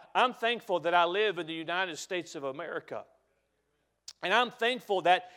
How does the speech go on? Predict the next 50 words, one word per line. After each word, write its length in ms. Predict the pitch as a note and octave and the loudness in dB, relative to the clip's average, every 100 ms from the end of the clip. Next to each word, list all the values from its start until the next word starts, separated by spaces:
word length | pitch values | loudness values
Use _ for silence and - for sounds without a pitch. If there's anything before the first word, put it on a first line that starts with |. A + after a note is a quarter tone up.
| - | -10
we 140 | G3 F#3 | -4 2
have 300 | G3+ G#3+ F3+ | 4 4 2
the 100 | D#3+ | -6
freedom 460 | - A3+ G3+ F#3 | -4 -4 -4 -2
that 180 | F3 D#3+ | -2 -2
we 160 | E3+ E3 | -2 0
have. 360 | F#3 G3+ D3+ - - _ | 2 4 2 -2 -20 _
But 100 | D3 | -14
you 380 | D3+ G3 B3+ B3 | -8 -2 0 2
and 160 | G#3+ G3+ | 2 4
I, 200 | A3+ A3 | 4 4
in 160 | F3+ | 2
the 80 | E3 | -2
day 280 | D3+ G3+ A3 | 0 2 2
we 260 | F#3 A3+ G#3+ | 0 -6 -4
live 540 | F3 G#3 A3+ F3+ D3 | 0 4 6 6 4
in, 160 | E3 D#3+ | -2 -4
in 140 | F3 D#3+ | -8 -6
two 200 | A#3+ A#3+ | -8 0
thousand 400 | A3 G#3+ F3 F#3+ | 4 4 4 -4
and 140 | F#3+ | -4
nineteen, 520 | G3+ G3+ - A3+ F#3+ - - - | -2 -2 -4 -4 -4 -8 -20 -2
we 280 | F3 B3 | 0 4
understand 920 | A3+ G3+ F3+ D#3 - - A#3 A#3+ E3 A2 - _ _ _ _ _ _ _ _ _ _ | 4 4 -2 -4 -4 -2 2 2 2 -2 -10 _ _ _ _ _ _ _ _ _ _
that 120 | C#3+ | -2
those 300 | C#3+ A#3+ A#3+ | 6 8 8
who 100 | A3 | 2
hold 300 | F#3+ A#3 A#3 | 4 6 4
to 80 | A3+ | 2
the 100 | G3 | -2
Word 260 | G3 A3 G3+ | 2 4 2
of 180 | F3 D#3+ | 0 4
God, 260 | A3 G3 - - C3+ | 6 6 2 -14 2
they're 260 | G#3+ A#3+ | 6 6
under 300 | A#3 A#3 F#3+ | 4 2 0
attack. 580 | E3+ - G#3+ A#3 - - - _ _ _ _ _ _ _ | -2 -2 -2 0 -4 -10 -20 _ _ _ _ _ _ _
Not 340 | D#3 G3+ C#4 C#4+ | 2 4 6 6
like 260 | D4+ D4+ | 4 4
in 140 | C4+ A3+ | 2 0
other 260 | A#3 A#3 | 0 0
places 440 | - G#3+ F#3 F3+ F3 | 2 0 0 -6 -6
of 120 | D#3+ | -6
the 80 | E3+ | -4
world, 300 | D#3+ D#3+ D#3 | 0 0 0
and 100 | A3 | -2
I 40 | |
thank 280 | - A#3+ F#3+ | -4 -8 0
God 220 | G3+ C4 | 0 0
for 140 | - E3+ | -4 -6
that. 220 | B2 | -6